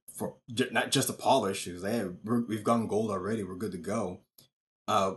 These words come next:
but just so we don't have the unnecessary competition." So I'm down for this. I'm okay with it. Uh, it's ten extra days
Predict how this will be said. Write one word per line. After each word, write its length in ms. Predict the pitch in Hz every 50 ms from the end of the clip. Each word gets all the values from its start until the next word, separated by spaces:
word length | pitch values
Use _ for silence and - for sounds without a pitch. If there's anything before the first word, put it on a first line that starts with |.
| -
but 320 | 98 98 113 104 101 - 95
just 300 | - 123 123 120 - -
so 240 | 127 120 113 113 110
we 200 | 104 101 113 113
don't 220 | 113 110 - -
have 520 | - - - - 107 110 107 104 101 95 90
the 140 | 90 - 101
unnecessary 760 | 107 104 98 92 95 101 98 - 110 - - - 104 95 90
competition." 880 | 90 - 90 - - - - - - - 101 - - 92 87 82 82 - _ _ _ _ _ _ _ _ _ _ _ _ _ _
So 120 | - - -
I'm 320 | - 120 131 131 123 120
down 240 | 117 113 110 110 110
for 140 | 110 - 107
this. 280 | 104 110 110 107 - -
I'm 180 | - 113 113 110
okay 260 | 107 - - 113 107
with 200 | 101 98 95 -
it. 260 | 104 98 95 - - _ -
Uh, 340 | 101 98 95 92 - - - - - - - - - 98 98 95 -
it's 220 | - 117 110 - -
ten 140 | - 143 139
extra 220 | 123 123 - 135
days 600 | 113 104 107 104 101 101 98 98 95 92 - -